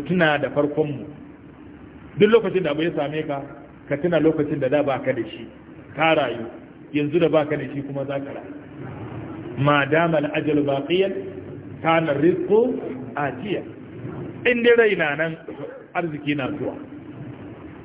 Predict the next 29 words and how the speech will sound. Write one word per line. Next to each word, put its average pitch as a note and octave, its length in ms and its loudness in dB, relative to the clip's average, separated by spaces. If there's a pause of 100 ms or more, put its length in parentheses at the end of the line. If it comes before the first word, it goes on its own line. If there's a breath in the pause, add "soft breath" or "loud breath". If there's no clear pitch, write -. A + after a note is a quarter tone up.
Ran A3 280 6
da G#3 100 2
aka A3 220 0
ce G#3+ 100 0
arzikinka F3 480 -2
ya D#3+ 180 4
kare, F3+ 380 2 (540)
to C3+ 120 -6
ranar D#3+ 320 2
kuma D3 200 0
za D#3+ 140 2
a C#3 40 -4
nade C#3+ 260 -2
ka D3 160 -2
a C3 100 -4
sa B2 120 -2
ka A#2 140 -6
rami. A2 300 -6 (1200)
In G#3+ 220 4
dai G#3+ 160 8
kana G3+ 300 0
numfashi, D#3 720 -2 (460)
arzikinka C3+ 540 -4
na G2+ 160 -6
nan. G2+ 160 -10 (960)
Kar G3+ 120 6
ka E3+ 100 6
yi D3 60 6
gaggawa, C3+ 520 0